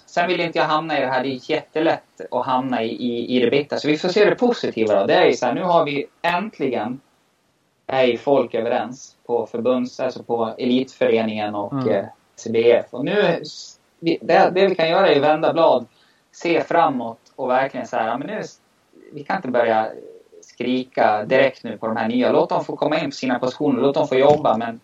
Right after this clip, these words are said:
Speaker 1: men vi måste ju, du och jag har ju varit med så länge så att
Speaker 2: Ja. Eh, ni har jobbat med det här i sju år. Hur har det utvecklats under de här sju åren, känner du?
Speaker 1: Ja,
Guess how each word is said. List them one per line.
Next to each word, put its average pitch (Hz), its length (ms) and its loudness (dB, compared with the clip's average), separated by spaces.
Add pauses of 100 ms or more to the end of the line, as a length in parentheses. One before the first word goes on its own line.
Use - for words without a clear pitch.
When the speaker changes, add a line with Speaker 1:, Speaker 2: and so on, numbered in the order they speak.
Speaker 1:
men 120 160 -8
vi 143 140 -2
måste 156 340 -4
ju, 120 180 -2
du 165 220 -2
och 139 100 6
jag 147 80 6
har 131 140 4
ju 120 60 2
varit 117 120 0
med 113 140 -4
så 117 80 -10
länge 127 300 -4
så 117 100 -8
att 110 80 -6
Speaker 2:
Ja. 123 280 -4 (1040)
Eh, 139 300 -8
ni 165 100 2
har 180 100 12
jobbat 160 340 10
med 165 200 2
det 170 60 6
här 165 180 6
i 151 160 6
sju 160 360 -2
år. 147 580 2 (380)
Hur 190 320 -4
har 170 180 0
det 180 80 2
utvecklats 180 600 -4
under 202 140 -4
de 185 120 -2
här 135 260 -2
sju 127 220 -2
åren, 123 580 -8 (320)
känner 123 280 -10
du? 123 80 -14 (1300)
Speaker 1:
Ja, 202 500 4